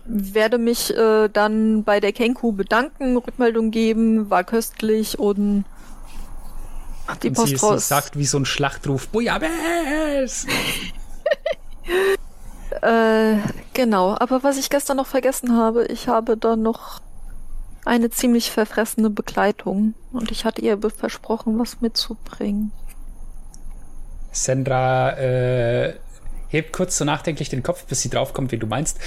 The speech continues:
Speaker 2: nickt dann eifrig <laughs> und, ähm, geht dann durch ihre, äh, ihre Speiseregale da unten durch und sammelt ein bisschen,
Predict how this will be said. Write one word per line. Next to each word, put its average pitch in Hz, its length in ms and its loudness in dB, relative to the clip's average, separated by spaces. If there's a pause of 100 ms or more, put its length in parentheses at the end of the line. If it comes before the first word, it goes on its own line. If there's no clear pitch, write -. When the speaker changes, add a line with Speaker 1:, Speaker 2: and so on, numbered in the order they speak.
(120)
Speaker 2:
nickt 165 240 -2
dann 147 140 -2
eifrig 160 720 -2
<laughs> - 0 -
und, 131 440 0
ähm, 123 520 2 (1300)
geht 143 260 -2
dann 131 180 2
durch 127 220 -2
ihre, 110 1040 0
äh, - 1000 -8
ihre 104 420 2
Speiseregale 127 760 0
da 117 100 2
unten 123 340 -2
durch 135 340 0
und 120 160 -4
sammelt 117 300 -2
ein 117 60 -2
bisschen, 117 480 -4